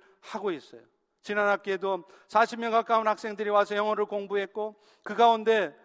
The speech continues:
몇 사람은 좋은 관계가 형성되어서 그들에게 복음을 전할 수도 있게 되었습니다.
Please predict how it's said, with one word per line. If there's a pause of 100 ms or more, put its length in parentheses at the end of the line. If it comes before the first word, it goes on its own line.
(100)
몇
사람은 (180)
좋은
관계가
형성되어서 (220)
그들에게
복음을
전할
수도
있게 (300)
되었습니다.